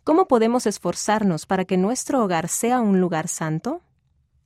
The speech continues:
Pasajes de las Escrituras relacionados con el tema.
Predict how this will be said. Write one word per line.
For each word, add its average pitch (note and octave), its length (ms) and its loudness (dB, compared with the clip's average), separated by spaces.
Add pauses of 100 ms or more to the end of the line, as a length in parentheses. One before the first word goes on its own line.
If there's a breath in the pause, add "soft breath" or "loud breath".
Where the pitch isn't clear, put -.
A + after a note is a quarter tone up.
(1600)
Pasajes B3 560 -2
de G#3+ 80 2
las F#3 180 0
Escrituras B3 760 -2
relacionados E3+ 680 -4
con F#3 180 -2
el F3+ 140 -4
tema. C#3+ 420 -6